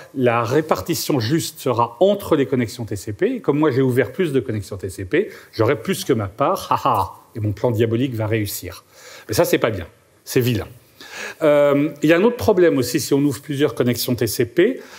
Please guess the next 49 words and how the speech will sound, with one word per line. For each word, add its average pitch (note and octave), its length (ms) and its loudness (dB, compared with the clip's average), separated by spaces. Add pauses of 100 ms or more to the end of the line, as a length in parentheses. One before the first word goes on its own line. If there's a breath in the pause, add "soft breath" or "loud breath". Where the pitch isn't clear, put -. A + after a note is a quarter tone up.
(100)
c'est - 200 -2
qu'il F3 160 4
y E3+ 80 4
a E3 40 4
des E3 140 4
choses B3 340 2
qui - 100 -4
sont D#3 160 -2
communes G#3+ 440 4
à D3 40 2
toutes B2 180 -8
ces C3 100 -2
connexions C3 400 -4
T B2 100 -8
C A#2+ 180 -6
P. A#2 220 -2
T E3 100 2
C F3 160 0
P G3+ 160 2
a G#3+ 60 6
besoin E3+ 320 2
de F#3+ 60 0
mesurer E3 440 2
le D#3+ 160 4
R - 160 -4
T C3+ 140 -2
T, A3+ 400 0
Round C3+ 280 0
Trip B2 280 -8
Time, G#3 380 0 (260 loud breath)
c'est-à-dire C#3 220 0
le C#3 120 4
temps F3+ 220 0
qu'il F3 200 -4
faut F3+ 340 2 (220 loud breath)
pour - 100 -4
qu'un C3+ 160 -4
paquet C#3 260 -2
arrive D3 340 0
et C#3 60 4
revienne, C3 560 2 (260 loud breath)
parce - 160 -2
que - 60 2
c'est D#3 380 0
là-dessus E3+ 580 0 (220)
qu'il C#3 120 -4
va C3+ 100 -2
se C3 140 0
baser B2 500 2